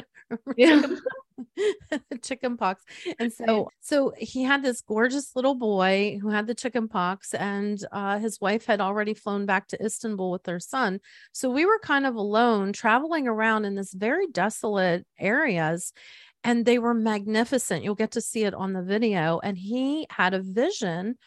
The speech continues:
Speaker 2: for this motivational video. So when you watch it, basically I was afraid to go to,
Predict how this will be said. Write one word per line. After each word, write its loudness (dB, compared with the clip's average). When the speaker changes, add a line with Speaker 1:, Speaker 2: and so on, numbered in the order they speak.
Speaker 2:
for 2
this 0
motivational -4
video. -2
So 2
when 0
you 0
watch 0
it, 2
basically 4
I 6
was -2
afraid 0
to -8
go 2
to, -2